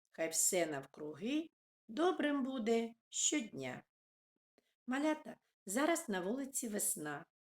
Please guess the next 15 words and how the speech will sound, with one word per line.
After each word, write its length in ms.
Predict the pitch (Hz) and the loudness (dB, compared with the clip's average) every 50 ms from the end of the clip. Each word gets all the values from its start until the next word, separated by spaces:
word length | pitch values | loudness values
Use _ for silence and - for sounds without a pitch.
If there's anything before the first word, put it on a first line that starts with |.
| _ _ _ _ | _ _ _ _
Гріє 280 | - 185 208 208 185 196 | -8 -2 0 2 2 2
тепле 520 | - - - 262 302 302 302 240 185 165 | 0 0 2 2 4 2 2 0 0 0
весняне 640 | 156 170 165 - - 160 160 196 269 285 240 170 - | 2 2 0 0 -2 -2 -2 -2 -2 -2 -2 -2 0
сонечко. 880 | - - - - 175 214 233 226 220 220 - - - - - 185 185 - _ _ _ _ _ _ | 0 0 2 2 2 2 2 0 0 -2 -2 -4 -4 -6 -10 -14 -14 -14 _ _ _ _ _ _
З'являються 840 | - 180 180 185 185 175 185 185 185 185 185 180 175 - - 190 180 | -6 -2 0 0 2 2 2 2 4 6 4 4 4 2 0 0 2
весняні 720 | 170 170 - - - - 151 165 202 247 277 294 247 160 156 | 2 2 2 0 -2 -2 2 4 4 4 4 2 2 0 0
яскраві 640 | 156 147 - - - - - 160 214 247 214 160 | 0 0 0 0 0 2 4 6 6 6 4 0
квіти. 600 | - - - 147 143 156 185 - - - 147 - - _ _ _ _ _ _ _ _ _ _ _ - - - - - _ | -4 -6 -8 -8 -4 -2 -2 -2 -4 -6 -10 -10 -12 _ _ _ _ _ _ _ _ _ _ _ -20 -20 -20 -20 -12 _
І 80 | 233 226 | -4 2
зараз 400 | 220 311 339 349 302 202 - - | 4 6 6 6 6 4 2 -2
послухайте 640 | - 240 220 - 330 339 330 - 311 320 - 294 | -6 -8 -4 -2 -2 0 0 0 0 0 0 0
загадку 720 | 254 - 294 277 254 302 349 359 349 - - - - - - - | 2 2 2 2 4 4 4 2 2 0 -6 -14 -14 -14 -8 -6
і 60 | 196 | -6
спробуйте 580 | - - - 311 339 311 311 311 311 - 269 | -6 -2 2 2 2 2 2 0 -2 -2 -2
відгадати, 800 | 233 247 202 226 208 247 262 240 - 226 190 151 - - - - | -2 0 0 2 2 2 0 2 2 2 2 2 0 -4 -10 -18